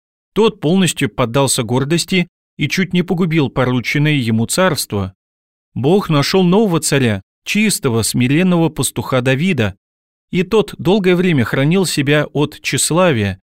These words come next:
но в случае с переписью совершил ошибку. Он обратился к Богу с такими словами: «Вот, я согрешил, я пастырь, поступил беззаконно, а эти овцы, что сделали они?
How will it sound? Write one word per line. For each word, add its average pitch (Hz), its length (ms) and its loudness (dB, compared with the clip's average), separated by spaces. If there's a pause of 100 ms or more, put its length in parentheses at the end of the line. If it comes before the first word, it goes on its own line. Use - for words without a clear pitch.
(200)
но 143 160 0
в 123 40 -4
случае 180 380 0
с - 80 -4
переписью 180 880 0
совершил - 540 -2
ошибку. 110 600 -2 (840)
Он 208 140 4
обратился 202 540 2
к 135 80 -6
Богу 170 260 2
с - 80 -2
такими 160 300 0
словами: 127 600 0 (180)
«Вот, 170 580 -2
я 113 200 2
согрешил, 160 720 0 (160)
я 131 220 0
пастырь, 165 500 0
поступил 139 540 -2
беззаконно, 139 920 0 (360)
а 147 140 -2
эти 180 340 0
овцы, 180 500 0
что 135 300 -2
сделали 151 520 2
они? 160 480 2